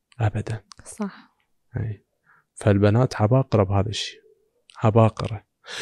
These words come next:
Speaker 1: ومن هالباب سووا دراسة، نشرت
Speaker 2: مم.
Speaker 1: هاي الدراسة بالكورس مالتي، أنه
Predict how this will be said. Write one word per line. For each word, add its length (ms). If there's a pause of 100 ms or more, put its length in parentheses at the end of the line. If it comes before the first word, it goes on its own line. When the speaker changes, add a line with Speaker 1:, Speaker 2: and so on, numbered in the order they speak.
(240)
Speaker 1:
ومن 200
هالباب 440 (1300)
سووا 340
دراسة، 640 (360)
نشرت 380
Speaker 2:
مم. 40
Speaker 1:
هاي 80
الدراسة 420
بالكورس 480
مالتي، 360 (800)
أنه 440